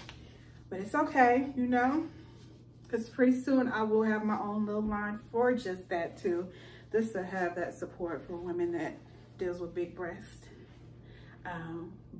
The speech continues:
but this top, it's, I have the same problem. It goes up like this.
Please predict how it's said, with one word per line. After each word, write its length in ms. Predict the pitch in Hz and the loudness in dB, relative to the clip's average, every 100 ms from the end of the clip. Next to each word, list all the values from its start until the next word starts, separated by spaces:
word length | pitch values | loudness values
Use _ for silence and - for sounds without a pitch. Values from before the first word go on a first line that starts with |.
| - | -6
but 320 | 180 180 - - - - | -4 -2 -4 -10 -16 -4
this 220 | 285 285 | -2 -2
top, 480 | - 240 233 226 - | 2 4 4 2 -4
it's, 380 | 226 240 233 - - - | -2 -2 -4 -12 -14 -10
I 40 | 233 | -2
have 120 | 220 | 0
the 80 | 214 | 2
same 280 | 220 214 | 0 0
problem. 420 | 220 190 202 220 226 - | 2 2 2 -4 -6 -10
It 80 | 180 | -6
goes 300 | 190 180 175 | -2 -2 0
up 240 | 175 190 | -2 -2
like 280 | 208 208 220 | -2 -4 -2
this. 360 | 214 196 208 | -2 -2 -2